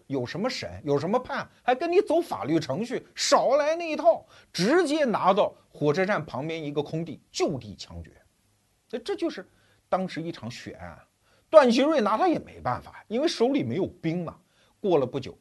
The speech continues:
段祺瑞就黯然下野，从此再也没有回返政坛。这件事儿还有下文了。一九四五年的时候，当时抗战胜利了，徐树铮的儿子在南京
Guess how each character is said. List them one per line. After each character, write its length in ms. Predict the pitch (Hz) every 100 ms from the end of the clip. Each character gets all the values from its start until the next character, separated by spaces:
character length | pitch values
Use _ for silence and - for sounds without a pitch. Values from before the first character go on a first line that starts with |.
| -
段 180 | 117 98
祺 140 | -
瑞 180 | 101 85
就 200 | - - -
黯 180 | 175 95
然 240 | 87 82
下 240 | - - 78 -
野， 100 | _ _
从 420 | - - 127 185
此 240 | 208 - 82
再 200 | - 214
也 240 | 104 80 82
没 220 | 85 95
有 160 | 82
回 300 | 80 - 90
返 160 | 90 -
政 140 | 80 76
坛。 100 | 76 - _ _ - _ _ _ _ _ _ _ _
这 140 | 254
件 160 | 262 277
事 80 | 254
儿 60 |
还 100 | 180
有 80 | 220
下 240 | - -
文 160 | 160 104
了。 80 | 123 - -
一 100 | 180
九 160 | 160 143
四 180 | -
五 160 | 180 113
年 160 | 98 110
的 80 |
时 120 | 143 104
候， 100 | 110
当 180 | 139
时 120 | 143 131
抗 240 | - 135
战 120 | 135
胜 220 | 127 135
利 140 | 151 147
了， 160 | - - -
徐 240 | - - 196
树 140 | 226
铮 160 | 190 208
的 80 | -
儿 260 | 101 110
子 160 | 147 - _ -
在 120 | 135
南 300 | 123 113 147
京 240 | 170 196